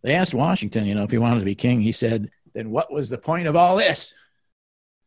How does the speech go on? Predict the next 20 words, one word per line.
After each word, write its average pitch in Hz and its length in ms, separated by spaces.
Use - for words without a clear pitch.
Trump 170 260
would 147 140
have 131 80
marched 147 320
with 123 100
the 127 60
mob 135 340
down 120 280
to 107 60
the 101 60
Capitol, 113 540
but 107 200
was 104 200
in 110 80
the 107 100
middle 117 300
of 98 80
Assassin's 117 560
Creed 127 360
Valhalla 107 840